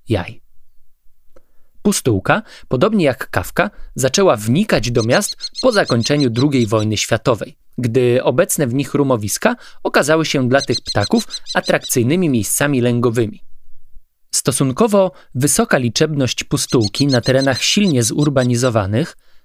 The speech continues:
bo trzeba nadmienić, że to najliczniejszy ptak szponiasty polskich miast, skorelowana jest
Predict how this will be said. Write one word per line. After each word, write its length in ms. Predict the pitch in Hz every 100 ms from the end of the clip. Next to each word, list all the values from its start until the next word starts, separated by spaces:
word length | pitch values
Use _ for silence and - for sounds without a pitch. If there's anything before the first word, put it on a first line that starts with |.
| _
bo 260 | 117 113 107
trzeba 340 | - - 117
nadmienić, 600 | 117 117 120 156 139 107
że 300 | - 113 117
to 220 | 110 117 117
najliczniejszy 720 | 117 117 110 - 196 - 117
ptak 280 | - 113 -
szponiasty 540 | - 123 143 - 117
polskich 500 | - 117 - 117 -
miast, 380 | 110 135 - - - - -
skorelowana 720 | - - 269 202 135 127 180
jest 300 | 151 139 -